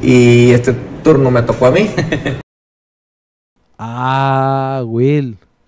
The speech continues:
Speaker 2: O sea que todo el tiempo de la campaña del dos mil veinte y las otras campañas anteriores, entonces vos le hacías campaña sucia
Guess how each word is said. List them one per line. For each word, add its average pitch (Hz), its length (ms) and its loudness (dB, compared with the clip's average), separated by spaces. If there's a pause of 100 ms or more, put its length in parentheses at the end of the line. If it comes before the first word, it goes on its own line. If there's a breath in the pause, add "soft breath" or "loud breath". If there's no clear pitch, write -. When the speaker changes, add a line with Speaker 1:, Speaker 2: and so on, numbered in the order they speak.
(720)
Speaker 2:
O 131 180 -8
sea 131 440 -10
que 135 440 -10 (680)
todo 135 240 -4
el 131 160 -10
tiempo 123 760 -8
de 120 140 -10
la 120 200 -10
campaña 113 920 -10 (1000)
del 127 260 -2
dos 117 220 -4
mil 123 380 -8
veinte 127 800 -8 (340)
y 143 140 -8
las 123 240 -6
otras 123 340 -8
campañas 127 720 -8
anteriores, 127 960 -4
entonces 131 420 -6
vos 160 360 0 (960)
le 151 180 -2
hacías 156 380 -4
campaña 139 560 -6
sucia 202 580 -2